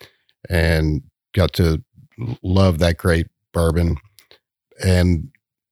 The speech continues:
I left there sort of midway twenty twenty through covid, and I happened to run in randomly to a buddy of mine who I hadn't seen in fifteen years, a guy I'd worked with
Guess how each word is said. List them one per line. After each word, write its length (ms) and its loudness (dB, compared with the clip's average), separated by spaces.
I 140 -2
left 400 2
there 420 2
sort 320 2
of 460 0
midway 680 4
twenty 340 2
twenty 360 2
through 180 0
covid, 600 2
and 300 2
I 80 4
happened 320 2
to 60 2
run 300 4
in 300 2
randomly 720 2
to 180 0
a 40 2
buddy 300 4
of 80 4
mine 460 0
who 100 2
I 60 2
hadn't 200 2
seen 160 2
in 120 4
fifteen 420 2
years, 340 4
a 60 0
guy 200 2
I'd 80 0
worked 300 0
with 240 0